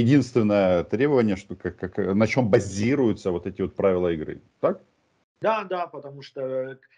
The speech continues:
Speaker 2: мы перед войной все года, последние лет десять, э, э, делали опросы инвесторов, и всегда ключевой вопрос, вот вы, ты говоришь с инвестором, этот инвестор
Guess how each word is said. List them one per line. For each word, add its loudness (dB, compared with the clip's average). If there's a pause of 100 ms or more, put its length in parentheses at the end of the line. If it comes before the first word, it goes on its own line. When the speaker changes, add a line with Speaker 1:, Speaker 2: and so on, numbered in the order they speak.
(240)
Speaker 2:
мы -12
перед -6
войной -8
все -10
года, -8
последние -16
лет -8
десять, -6
э, -8
э, -16
делали -2
опросы -6
инвесторов, -8
и -16
всегда -6 (560)
ключевой -6
вопрос, -4
вот -8
вы, -2 (200)
ты -10
говоришь 2
с -12
инвестором, -4
этот -2
инвестор 0